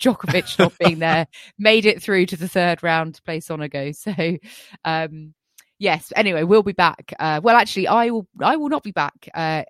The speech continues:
Speaker 1: I will be away for the next pod, but Lee, Tennis at Telly, is stepping in very kindly again. So Joel and Lee will be back to discuss all the third round action on the weekend.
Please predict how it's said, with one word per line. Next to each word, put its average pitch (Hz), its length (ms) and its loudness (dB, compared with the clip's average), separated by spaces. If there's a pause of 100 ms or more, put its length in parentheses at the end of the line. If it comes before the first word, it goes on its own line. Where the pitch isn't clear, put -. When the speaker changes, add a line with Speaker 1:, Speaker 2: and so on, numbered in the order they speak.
(120)
Speaker 1:
I 196 220 -2
will 208 120 -2
be 180 500 -6
away 165 540 -4
for 165 120 -16
the 156 100 -8
next - 240 -12
pod, 151 240 -6
but 147 120 -4
Lee, 180 560 -6
Tennis 175 340 -8
at - 80 -20
Telly, 147 500 -6
is 143 240 -8
stepping 147 400 -8
in 139 320 -8 (260)
very 165 240 0
kindly 147 480 -4
again. 139 400 -6
So 151 360 -6 (280)
Joel 214 300 6
and 190 120 -2
Lee 160 280 0
will 156 140 -4
be 156 80 -10
back - 320 -2
to 147 200 -10
discuss 147 380 -12
all 156 100 -8
the 151 100 -8
third 170 280 -6
round 135 200 -4
action 135 400 -6
on 147 120 -4
the 147 60 -4
weekend. 147 500 -6